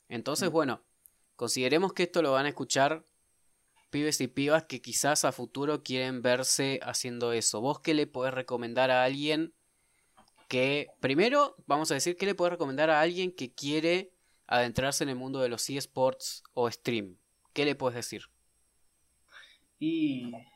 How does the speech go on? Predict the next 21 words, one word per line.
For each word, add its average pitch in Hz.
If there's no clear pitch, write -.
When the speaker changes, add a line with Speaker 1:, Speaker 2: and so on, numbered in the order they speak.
Speaker 2:
em, 127
si -
ese 180
es 170
realmente 170
tu 135
sueño, 165
anda 127
para 143
adelante. 143
Eh, 120
los 135
juegos 190
no 156
solamente, 151
viste, 131
se 135
aprenden 143
jugando, 143
sino 127
también 131